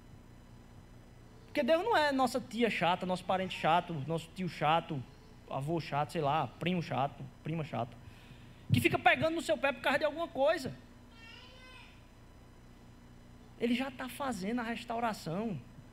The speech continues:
de você. Você sabe das suas desgraças. Por que que a gente fica olhando pra desgraça dos outros? Então eu falo isso aqui pra que a gente, ao enxergar essa história toda, a gente veja o que tá por trás, porque por trás dessas histórias simples, ordinária, podia ser a minha história.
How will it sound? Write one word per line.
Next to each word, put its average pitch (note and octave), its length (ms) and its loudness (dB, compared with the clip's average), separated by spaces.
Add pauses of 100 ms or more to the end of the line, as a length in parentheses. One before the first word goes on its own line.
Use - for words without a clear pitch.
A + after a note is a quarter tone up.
(180)
de A#3+ 100 -4
você. C#4+ 240 -4
Você E4+ 320 -2
sabe D#4+ 320 0
das D4+ 140 2
suas B3+ 200 0
desgraças. G#3 760 -2 (220)
Por - 80 -20
que E4 60 -6
que E4+ 80 -2
a - 20 2
gente E4 120 -4
fica E4 180 -2
olhando C#4 220 -2
pra C#4 100 -2
desgraça G#3+ 600 0 (440)
dos G#3+ 280 -2
outros? A#3+ 540 0 (480)
Então F4+ 140 6
eu F4+ 40 4
falo F4 300 6
isso E4 200 4
aqui D#4 220 2
pra E4 160 2
que E4 100 0
a D#4 40 2
gente, D4 300 0
ao D#4+ 300 2
enxergar D4 420 0
essa - 120 -4
história D4+ 320 2
toda, E4 360 4
a D4+ 40 4
gente C#4 360 -4 (340)
veja D#4+ 280 4
o F4+ 40 -2
que - 100 -8
tá D#4+ 160 2
por - 260 -6
trás, E4 300 2
porque D#4+ 220 -2
por E4 180 -4
trás D#4+ 240 2
dessas E4 280 0
histórias C#4 460 2
simples, C4+ 420 0
ordinária, B3 460 4
podia C4+ 280 -4
ser D4+ 140 -4
a C#4+ 80 2
minha B3 220 2
história. E3+ 420 2